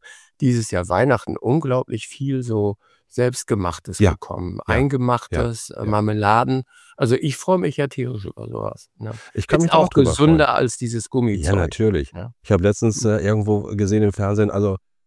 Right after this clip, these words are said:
Speaker 2: ähm, das war so eine Empfehlung, überall da, wo ein Etikett draufklebt, was man da nicht selber draufgeklebt hat, da sind irgendwelche Sachen drin, äh, die eben nicht natürlich sind. Und, äh,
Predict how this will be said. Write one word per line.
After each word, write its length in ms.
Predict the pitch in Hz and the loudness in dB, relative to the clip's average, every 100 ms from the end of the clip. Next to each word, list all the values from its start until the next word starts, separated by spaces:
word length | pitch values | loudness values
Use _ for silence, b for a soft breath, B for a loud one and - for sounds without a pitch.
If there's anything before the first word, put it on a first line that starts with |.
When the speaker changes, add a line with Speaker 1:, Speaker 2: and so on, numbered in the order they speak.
| - | -6
Speaker 2:
ähm, 400 | 95 98 104 92 | -2 -2 -4 -6
das 160 | 95 90 | -4 0
war 140 | 98 | 2
so 80 | 104 | 4
eine 80 | 107 | 2
Empfehlung, 340 | 107 120 107 - | 0 2 2 4
überall 400 | 160 156 123 117 | 2 2 2 2
da, 220 | 113 120 | 2 4
wo 100 | 113 | 2
ein 60 | 123 | 2
Etikett 460 | 120 113 - 156 - | -2 -2 -2 -2 -2
draufklebt, 720 | - 85 - - 87 71 - | 2 2 0 0 2 2 0
was 160 | 85 | -2
man 140 | 98 90 | 0 2
da 40 | |
nicht 200 | 95 82 | 2 2
selber 280 | 98 139 127 | 2 2 2
draufgeklebt 760 | 90 92 117 92 - 85 85 - | 0 -2 0 -6 -4 -4 -4 -2
hat, 220 | 107 - | -2 -2
da 160 | - 92 | -4 -2
sind 220 | 95 101 | 2 0
irgendwelche 420 | 107 117 113 107 | 2 2 2 0
Sachen 300 | 95 98 107 | 0 0 0
drin, 320 | 107 107 110 - | 0 2 2 0
äh, 140 | 101 | -6
die 220 | 92 101 101 | -2 -2 0
eben 140 | 98 | 0
nicht 220 | 101 - | -2 -2
natürlich 440 | 104 - 123 98 71 | -4 4 6 6 2
sind. 280 | 71 73 | -6 -8
Und, 300 | - 80 82 107 | -10 -6 -4 -2
äh, 160 | 85 | -4